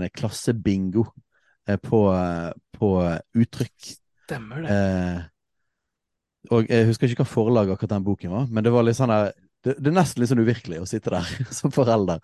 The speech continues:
Speaker 1: eh, med den læreboken i hendene. Eh, og nå har de ikke mye prøver og karakterer, men bare det du sa, det at du får feil svar, det betyr jo at liksom når du kommer opp på ungdomsskolen og videregående,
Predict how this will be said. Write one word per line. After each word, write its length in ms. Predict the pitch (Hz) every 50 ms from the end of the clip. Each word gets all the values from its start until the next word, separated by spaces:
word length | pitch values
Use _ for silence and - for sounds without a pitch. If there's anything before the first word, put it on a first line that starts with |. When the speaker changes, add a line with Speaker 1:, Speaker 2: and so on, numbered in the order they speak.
| - - - - - - - 101 - -
Speaker 1:
eh, 260 | 98 101 98 95 98 - -
med 300 | 101 101 107 101 95 90
den 160 | 98 101 98
læreboken 540 | 92 90 90 90 98 95 98 92 - - 82
i 60 | 85 85
hendene. 320 | 92 90 85 80 80 78 - _ _ - - _ -
Eh, 440 | - 92 90 87 87 85 85 82 78 - - - _ _ _ -
og 220 | 113 110 101 92 - - - - _ _ -
nå 100 | 101 98
har 100 | 98 113 110
de 20 |
ikke 140 | 101 92 98
mye 160 | 95 104 -
prøver 320 | - - 104 101 104 113 104
og 60 | 95
karakterer, 480 | - 90 87 - - 110 98 90 82 82
men 160 | 87 92 95 85 - _ - - _ _ _ _ _ _ _ _ - 110
bare 220 | 107 110 113 113
det 80 | 123 117
du 60 | 113 101
sa, 160 | - 127 107
det 120 | 95 95 95
at 40 |
du 80 | - 104
får 140 | - 98 92 -
feil 300 | - - - 110 92 87 87
svar, 480 | 92 - - 101 101 117 131 123 101 - 92
det 100 | - 117
betyr 360 | 101 120 113 - 131 117 107
jo 40 | 95
at 120 | 90 - 92
liksom 220 | 92 90 101 101 98
når 80 | 95
du 60 | 92 -
kommer 240 | - 98 98 101 107
opp 80 | - -
på 120 | 92 90
ungdomsskolen 400 | 95 101 107 107 - - 87 87 87
og 60 | 87
videregående, 460 | 92 101 113 113 98 92 95 113 131